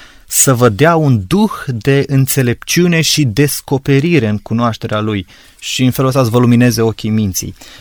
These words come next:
Cu alte cuvinte, această cunoaștere de Dumnezeu vine de asemenea ca urmare a lucrării Duhului Sfânt în noi. Și anume, produce în noi descoperire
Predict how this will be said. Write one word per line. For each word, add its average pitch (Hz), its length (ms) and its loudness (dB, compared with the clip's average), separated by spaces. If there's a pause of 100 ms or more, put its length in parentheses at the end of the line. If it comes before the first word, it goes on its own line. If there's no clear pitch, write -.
(120)
Cu - 120 -2
alte 175 160 0
cuvinte, 156 440 -2
această 170 400 -2
cunoaștere 135 720 0
de 104 120 -4
Dumnezeu 104 540 -2
vine 151 380 0
de 117 240 -4
asemenea 139 500 -2
ca 123 260 0
urmare 120 680 0
a 123 80 0
lucrării 123 440 -2
Duhului 113 320 -2
Sfânt 107 340 -4
în 101 100 -4
noi. 87 400 -8 (840)
Și - 140 -8
anume, 123 540 0
produce 123 520 -2
în 120 140 2
noi 127 380 0
descoperire 117 1120 -4